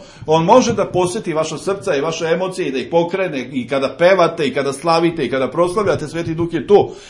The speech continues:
Vi se osjećate veoma dobro i osjećate njegovo prisustvo i osjećate njegove blagoslove. Ja znam da je to tako,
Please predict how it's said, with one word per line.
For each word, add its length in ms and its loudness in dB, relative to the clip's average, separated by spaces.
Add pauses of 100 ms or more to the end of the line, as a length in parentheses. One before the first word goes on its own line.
(140)
Vi 140 0
se 120 2
osjećate 720 4
veoma 340 6
dobro 380 4
i 80 -6
osjećate 520 -4
njegovo 380 4
prisustvo 440 -2
i 60 6
osjećate 440 0
njegove 340 0
blagoslove. 640 0
Ja 140 -4
znam 220 0
da 80 2
je 80 0
to 100 2
tako, 460 2